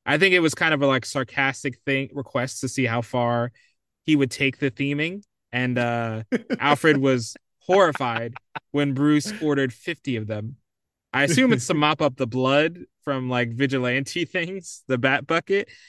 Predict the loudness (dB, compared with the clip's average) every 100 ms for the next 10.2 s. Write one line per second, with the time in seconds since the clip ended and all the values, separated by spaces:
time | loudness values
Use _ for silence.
0 | -16 0 2 4 4 2 0 -4 -2 -2
1 | -2 -2 -2 -2 -4 -6 _ _ _ _
2 | -10 -8 -4 -4 -6 -6 -6 -4 -4 -6
3 | -10 -12 -10 -10 -10 _ _ _ -2 2
4 | 4 4 4 4 4 2 4 0 0 -4
5 | -2 -2 -2 0 0 0 -2 -4 -10 -10
6 | -14 -14 -12 -8 -4 -4 -6 -8 -8 -6
7 | -6 -8 -8 -10 -10 -12 -14 -12 -10 -10
8 | -10 -12 -14 -14 -14 -14 -16 -14 -14 -16
9 | -18 -18 -12 -10 -8 -10 -12 -18 -16 -16
10 | -18